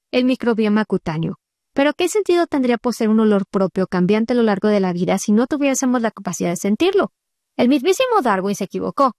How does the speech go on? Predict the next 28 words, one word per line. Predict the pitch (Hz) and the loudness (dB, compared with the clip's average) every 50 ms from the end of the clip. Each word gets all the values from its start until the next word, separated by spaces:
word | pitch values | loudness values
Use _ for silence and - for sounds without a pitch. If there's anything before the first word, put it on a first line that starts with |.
| _ | _
nadie | - 208 208 202 202 | -6 -4 -2 -2 -2
es | 196 - | -4 -4
perfecto, | - 196 180 - 285 247 - _ - 185 - _ - - _ | -6 -10 -4 -4 -4 -4 -4 _ -12 -12 -12 _ -20 -8 _
al | - 220 | 0 0
afirmar | 226 220 - 240 233 240 247 262 240 208 | 0 0 0 -2 0 2 0 0 0 -2
que | - 190 | -6 -10
para | - - 196 190 185 | -8 -6 -6 -4 -2
el | 190 214 | 0 0
hombre | 233 240 233 233 269 | 0 0 0 0 -2
el | 262 | -2
sentido | - - 208 196 - 240 254 | -2 -2 -4 0 0 0 0
del | 247 247 226 | 0 0 0
olfato | 202 196 - - 196 190 - - 220 | -2 -2 -2 -2 -2 -2 0 0 0
es | 214 190 | 0 2
de | 190 | 2
muy | 190 196 240 294 311 | 2 2 2 0 0
poca | - 320 294 - 285 | 0 -2 -2 0 -2
utilidad, | 262 - 240 214 196 185 175 165 156 - _ _ | -2 0 0 0 0 0 -2 -2 -4 -6 _ _
si | - 214 | -4 -4
es | 180 - | -4 -2
que | 196 170 | -6 -4
tiene | - 180 170 156 | -2 -2 -2 0
alguna. | 151 151 - 240 - - - - _ _ _ _ _ - | -2 -2 -4 -6 -6 -8 -10 -12 _ _ _ _ _ -2
En | 240 | 0
realidad, | 220 254 262 262 269 247 302 330 349 | 0 2 0 0 0 0 -2 -2 0
el | 339 320 | 0 0
olfato | 302 247 - 277 262 - 285 | 0 0 0 -2 -2 0 -2
es | 285 - | -2 -2